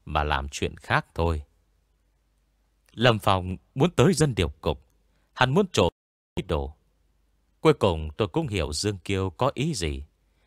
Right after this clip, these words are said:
Anh ta cứ nói thẳng, có phải xong rồi hay không, lại còn chơi trò đố chữ nữa kìa. Thế tôi đã hiểu ra, Dương Kiêu cười nhạt, tiếp tục nói. Chắc hẳn hắn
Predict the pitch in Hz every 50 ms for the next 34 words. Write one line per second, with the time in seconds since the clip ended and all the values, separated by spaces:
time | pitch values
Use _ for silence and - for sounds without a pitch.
0 | _ _ _ - 127 110 - 113 104 - - 160 139 127 160 185 - - - 87
1 | 76 69 64 67 - _ _ _ _ _ - 202 190 - - 90 78 78 - -
2 | 147 151 143 117 92 80 73 73 - - 117 113 - - 117 120 110 107 101 _
3 | _ _ _ _ _ _ _ - 131 123 117 - - - 110 110 110 110 - -
4 | 180 180 175 - - - 87 78 73 73 69 69 71 80 - _ _ _ - 110
5 | 98 117 165 160 - - - 95 - 104 117 151 165 - _ - 87 76 65 67
6 | 76 _ _ _ _ _ _ _ _ _ _ _ _ _ _ _ _ _ _ _
7 | _ _ _ _ _ _ _ _ _ _ - - 143 135 - 107 101 98 95 92
8 | 95 123 107 92 80 71 67 69 73 82 85 82 76 - _ _ _ _ _ _
9 | - 104 131 151 131 - - 127 120 117 110 - - 101 87 76 73 73 73 67
10 | 65 - _ _ _ _ _ - - 82 - - 85 78 78 76 73 87 113 165
11 | - _ _ _ _ _ _ _ _ _ _ _ _ _ _ _ _ _ - -
12 | 151 123 - 90 80 69 67 73 78 76 87 127 160